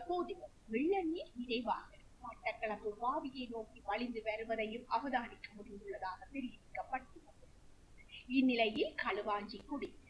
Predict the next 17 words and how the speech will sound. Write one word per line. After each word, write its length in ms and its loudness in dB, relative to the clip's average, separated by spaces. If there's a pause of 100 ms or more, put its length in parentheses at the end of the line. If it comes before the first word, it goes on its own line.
(220)
கழுதாவளை, 720 6 (140)
தோற்றாத்தீவு, 920 4
வெல்லாவளி, 760 4
பழுகாமம், 720 2 (280)
பூதீவு, 640 2
குருமன்வெளி 720 4 (200)
உள்ளிட்ட 540 0
பல 280 2
பகுதிகளில் 1040 0
உள்ள 440 2
கிராமிய 640 2
குளங்கள் 460 4
அனைத்தும் 520 -2
நிரம்பி 400 2
வழிந்து 380 2
வருவதாகவும் 680 -2
தெரிவிக்கப்பட்டுள்ளது. 840 -8